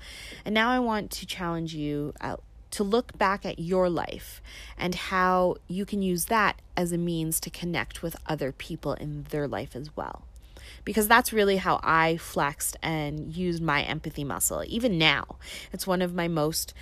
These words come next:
favorite things to do. I know that I have been through some shit. And even though it may not be the same type of shit <laughs> that another person has been through, I can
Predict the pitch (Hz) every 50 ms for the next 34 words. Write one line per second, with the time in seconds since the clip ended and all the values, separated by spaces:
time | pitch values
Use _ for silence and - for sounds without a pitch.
0 | - - - - - - 196 185 180 185 180 - 180 170 170 - - - 160 151
1 | 170 190 190 160 98 - - - - - - - - - 190 196 190 190 185 180
2 | 185 190 180 175 185 170 165 165 - - - - - 170 175 180 190 196 196 190
3 | 190 175 160 - - 175 165 160 160 170 156 143 - - - 170 175 175 165 -
4 | - - - - - 156 156 156 151 - - - - - - - - - - 147
5 | 190 185 220 254 240 247 226 214 208 202 190 113 175 180 185 123 151 165 151 -
6 | 190 202 185 151 151 - - - 190 220 247 269 - 285 294 285 285 - 277 254
7 | - - - - - - - - - - - - - - 294 285 277 - - -
8 | 311 - - - - 254 247 247 - 214 240 240 226 226 226 240 262 262 - 285
9 | 269 262 - 277 254 254 247 220 214 - 233 233 240 254 - 302 302 320 339 359
10 | 370 359 - - - - - - - - - - - - - - - - - -
11 | - - - 202 214 226 240 247 240 - - 240 247 247 240 233 226 220 214